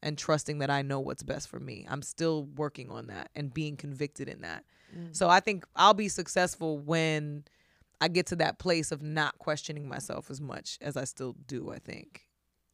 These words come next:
Speaker 2: Okay. I'll take
Speaker 1: Yeah.
Speaker 2: that. I also wanna give you,
Speaker 1: Mm.
Speaker 2: offer you that you should give yourself a little grace, 'cause I don't think anybody has it figured out, and they, anybody
Speaker 1: Oh,
Speaker 2: ever
Speaker 1: no. Well,
Speaker 2: fully
Speaker 1: that's why I'm proud of myself.
Speaker 2: Okay, I'm gonna
Speaker 1: 'Cause there's a
Speaker 2: say,
Speaker 1: lot of things, listen,
Speaker 2: I'm like, there's eighty-year-olds that
Speaker 1: I
Speaker 2: still don't trust themselves.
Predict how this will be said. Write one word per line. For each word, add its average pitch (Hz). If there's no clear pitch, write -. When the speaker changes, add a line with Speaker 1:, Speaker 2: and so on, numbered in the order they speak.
Speaker 2:
Okay. 185
I'll 294
take 226
Speaker 1:
Yeah. -
Speaker 2:
that. 185
I -
also 254
wanna 208
give 185
you, 185
Speaker 1:
Mm. -
Speaker 2:
offer 202
you 175
that 175
you 180
should 165
give 165
yourself 165
a -
little 160
grace, 165
'cause 165
I 180
don't 214
think 180
anybody 143
has 147
it -
figured 147
out, 143
and 147
they, 143
anybody 151
Speaker 1:
Oh, 392
Speaker 2:
ever 427
Speaker 1:
no. 466
Well, 453
Speaker 2:
fully 294
Speaker 1:
that's 330
why 311
I'm 294
proud 440
of 508
myself. 240
Speaker 2:
Okay, 226
I'm 285
gonna 349
Speaker 1:
'Cause 403
there's 466
a 494
Speaker 2:
say, 392
Speaker 1:
lot 370
of 403
things, 370
listen, 294
Speaker 2:
I'm 339
like, 311
there's 381
eighty-year-olds 294
that 392
Speaker 1:
I 381
Speaker 2:
still 254
don't 214
trust 214
themselves. 160